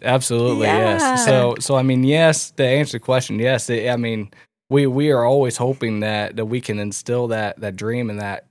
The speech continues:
Speaker 1: passion into these kids where they would want to become at least volunteers, if not go, go farther and go career with it. 'Cause
Speaker 2: Mm-hmm.
Speaker 1: it is, it is an amazing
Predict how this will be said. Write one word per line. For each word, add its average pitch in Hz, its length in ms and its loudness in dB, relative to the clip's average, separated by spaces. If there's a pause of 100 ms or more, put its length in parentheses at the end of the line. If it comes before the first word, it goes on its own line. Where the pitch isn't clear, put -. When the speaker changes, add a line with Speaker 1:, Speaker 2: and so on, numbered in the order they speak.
Speaker 1:
passion 104 640 -6
into 104 220 -12
these 92 180 -10
kids 110 380 -6
where 95 420 -8 (100)
they 104 160 -6
would 95 360 -12
want 110 240 -8
to - 80 -12
become 98 400 -10
at - 160 -12
least 139 340 -4
volunteers, 107 600 -6
if 92 120 -14
not 101 300 -6 (140)
go, 98 300 -8
go 92 180 -10
farther 98 360 -6
and 87 100 -12
go 92 180 -8
career 95 380 -8
with - 200 -14
it. - 220 -10 (120)
'Cause 175 440 -4
Speaker 2:
Mm-hmm. 107 40 0
Speaker 1:
it 120 120 -2
is, 110 480 -4
it 135 240 -4
is 120 300 -4 (280)
an 107 220 -2
amazing 98 680 -6